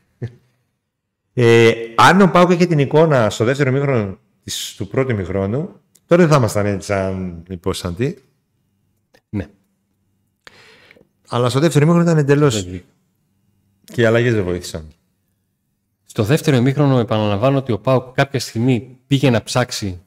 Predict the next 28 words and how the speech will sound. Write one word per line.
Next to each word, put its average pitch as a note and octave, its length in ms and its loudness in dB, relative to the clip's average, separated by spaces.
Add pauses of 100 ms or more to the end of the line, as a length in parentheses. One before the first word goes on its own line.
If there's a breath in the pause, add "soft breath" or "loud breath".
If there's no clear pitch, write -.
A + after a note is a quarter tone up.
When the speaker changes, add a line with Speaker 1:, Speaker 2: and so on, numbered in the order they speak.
(380)
Speaker 2:
το G#2 120 -4
δεύτερο A2+ 400 -2
γκολ, A2 220 0
να A#2 100 -4
φορτσάρει G#2+ 480 -4
λίγο, F#2+ 520 -4 (480)
και C3 80 0
όταν D3+ 140 4
δεν D3+ 100 2
το C3+ 120 0
βρήκε, A2 300 -2
δεν B2+ 160 -2
τον B2+ 140 0
βγήκε, A2+ 600 -4 (720)
άρχισε C3 280 -2
να C3+ 80 2
σκέφτεται C#3 320 -2 (100)
ότι, C3+ 80 -2
«Όπα, - 340 -8 (1040)
έχω A#2+ 280 -2
το A2 100 -2
ένα G#2 140 0
μηδέν, G#2 360 -2 (600)
μη G#2+ 180 -6
το A#2+ 100 -6
χάσω G#2+ 300 -8
γι' F#2 80 -10
αυτό, G#2+ 400 -10